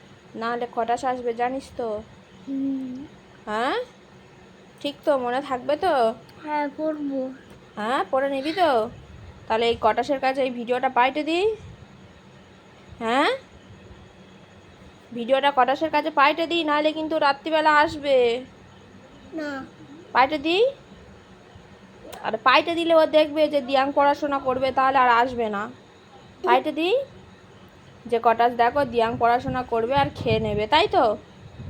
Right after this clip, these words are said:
Speaker 1: আর দুষ্টুমি করবে না, ফোন ফোন করে কাঁদবে না বাবা এলে, তাই তো? হ্যাঁ? বাবা এলে ফোন ফোন করে কাঁদবি না তো? মনে থাকবে তো বাবার গলা জড়িয়ে ধরে ঘুমিয়ে পড়বি তো?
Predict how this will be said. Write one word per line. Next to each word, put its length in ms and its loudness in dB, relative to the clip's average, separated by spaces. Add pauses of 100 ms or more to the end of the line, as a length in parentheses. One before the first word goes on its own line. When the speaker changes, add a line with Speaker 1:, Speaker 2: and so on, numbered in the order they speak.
(300)
Speaker 1:
আর 120 0
দুষ্টুমি 480 -4
করবে 360 2
না, 140 -4
ফোন 260 -2
ফোন 200 -2
করে 220 2
কাঁদবে 400 -2
না 120 -2
বাবা 340 4
এলে, 260 -4
তাই 200 4
তো? 320 2 (1300)
হ্যাঁ? 260 4 (1700)
বাবা 240 6
এলে 120 2
ফোন 240 -2
ফোন 160 -2
করে 180 0
কাঁদবি 320 -4
না 120 0
তো? 340 2 (920)
মনে 180 -4
থাকবে 300 2
তো 140 2
বাবার 240 6
গলা 220 2
জড়িয়ে 240 0
ধরে 180 0
ঘুমিয়ে 260 -4
পড়বি 280 -2
তো? 160 2